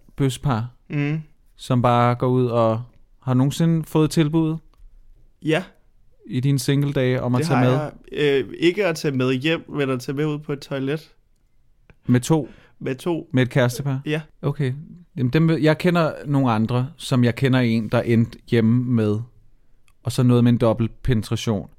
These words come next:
Speaker 2: Nå.
Speaker 1: Og nu må vi lige i, holde for ørerne, hvis man har, er en sart sjæl, så lytter man nok ikke til den her podcast. Men noget med en, et, et sprængt, øh, pik-, penisrør.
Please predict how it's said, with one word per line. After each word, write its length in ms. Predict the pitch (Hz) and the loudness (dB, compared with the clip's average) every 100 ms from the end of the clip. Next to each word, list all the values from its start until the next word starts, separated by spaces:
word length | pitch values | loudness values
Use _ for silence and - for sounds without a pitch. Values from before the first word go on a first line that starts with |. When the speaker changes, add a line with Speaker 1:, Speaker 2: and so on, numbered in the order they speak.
| - _ - | -20 _ -14
Speaker 2:
Nå. 60 | 151 - _ _ _ | -14 -18 _ _ _
Speaker 1:
Og 520 | 113 107 104 104 - _ _ _ _ _ _ _ _ | 2 2 2 0 -4 _ _ _ _ _ _ _ _
nu 120 | 139 127 | -2 2
må 120 | 113 | 2
vi 140 | 107 | 2
lige 340 | 104 107 110 107 | 2 2 0 -2
i, 220 | 120 117 | 0 0
holde 300 | 110 117 113 | 0 0 2
for 100 | 135 | 2
ørerne, 320 | 113 110 117 | 2 4 2
hvis 160 | 117 123 | 2 0
man 100 | 113 | 0
har, 140 | 113 | -2
er 260 | - 107 107 - - | -2 -4 -4 -8 -6
en 100 | 120 | -4
sart 280 | 117 90 | -2 -4
sjæl, 340 | - 117 92 117 - - - | -4 -4 -4 -8 -16 -20 -10
så 140 | - | -2
lytter 200 | 110 107 | 2 2
man 120 | 104 | 2
nok 160 | 113 101 | 2 0
ikke 120 | 123 | -4
til 120 | - | -4
den 100 | 98 | -4
her 80 | 92 | -4
podcast. 500 | 90 95 - 95 - - - - - | -6 -8 -6 -10 -10 -20 -20 -20 -4
Men 140 | 135 | 2
noget 180 | 135 143 | 4 4
med 220 | 147 147 | 4 2
en, 100 | 135 | 2
et, 240 | 135 135 120 | 0 -2 -2
et 140 | 127 | -6
sprængt, 500 | - - 135 131 - | -6 -2 -2 -2 -6
øh, 460 | 131 123 120 120 120 | -2 0 0 0 0
pik-, 360 | 120 151 - 123 | 0 0 -2 -2
penisrør. 680 | - 143 151 - 131 - | 0 0 -2 -4 -6 -6